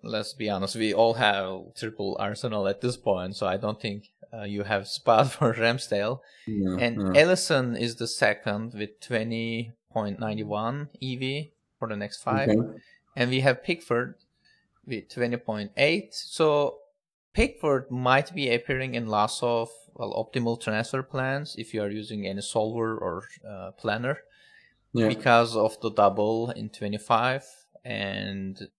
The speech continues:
Speaker 1: well, they also have Leeds and then Nottingham Forest before and after the double game week, which are pretty decent fixtures. Then we
Speaker 2: Yeah.
Speaker 1: have Kepa as the fourth best option and Sa as the fifth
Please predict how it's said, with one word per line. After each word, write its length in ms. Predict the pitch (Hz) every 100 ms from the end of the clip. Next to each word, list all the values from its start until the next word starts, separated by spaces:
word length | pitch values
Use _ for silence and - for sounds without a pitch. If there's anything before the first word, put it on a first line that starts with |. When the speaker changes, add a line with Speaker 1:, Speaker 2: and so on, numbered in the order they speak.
| _
Speaker 1:
well, 320 | - 107 92 - 127
they 140 | 110 107
also 280 | 123 -
have 180 | 110 98
Leeds 760 | 98 101 113 107 107 - - - _ _ _
and 160 | 110 104
then 280 | 104 101 101
Nottingham 440 | 104 - 98 95
Forest 500 | 95 113 98 92 -
before 320 | 110 104 107
and 160 | 98 92
after 400 | 95 95 - 101
the 120 | 92
double 340 | 92 95 95 92
game 240 | 98 95
week, 340 | 95 92 107 _ _ _ _ _ -
which 220 | 135 151 165
are 420 | 139 135 98 -
pretty 300 | - 104 -
decent 420 | 98 98 - 95
fixtures. 720 | - 107 - - - 92 - - _ _ _ _ _
Then 160 | 131 120
we 80 | 120
Speaker 2:
Yeah. 100 | 113
Speaker 1:
have 140 | 107 -
Kepa 600 | - 143 151 135 131 131 -
as 140 | 113
the 60 | 117
fourth 340 | - 127 127
best 260 | 123 117 -
option 340 | 117 - 123
and 220 | 98 95 95 - _
Sa 480 | - - 110 98 104 -
as 160 | 117 95
the 120 | 95
fifth 640 | - - 95 - _ -